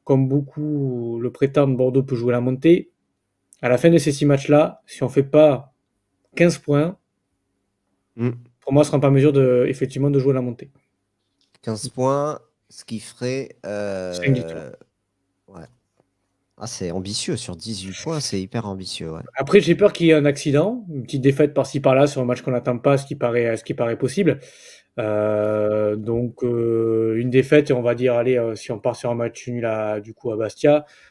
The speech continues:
Speaker 1: ça te ferait, allez, treize, quatorze points. Donc, j'ai envie de te dire, allez, comme j'aime pas le chiffre treize, on va dire quatorze points.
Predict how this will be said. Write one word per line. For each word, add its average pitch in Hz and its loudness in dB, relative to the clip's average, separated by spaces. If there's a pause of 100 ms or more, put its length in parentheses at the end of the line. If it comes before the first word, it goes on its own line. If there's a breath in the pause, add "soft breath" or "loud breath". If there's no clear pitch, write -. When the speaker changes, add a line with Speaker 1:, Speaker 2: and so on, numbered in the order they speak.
(120)
Speaker 1:
ça 117 -8
te 120 -2
ferait, 127 -4
allez, 120 0
treize, 135 -2
quatorze 135 0
points. 147 2
Donc, 113 -4
j'ai 110 -10
envie 110 -8
de - -18
te 120 -10
dire, 110 -8
allez, 113 -8 (180)
comme 120 2
j'aime 120 0
pas 131 4
le - -4
chiffre - -4
treize, 135 2
on 123 -2
va 120 -2
dire 117 -4
quatorze 127 -10
points. - -18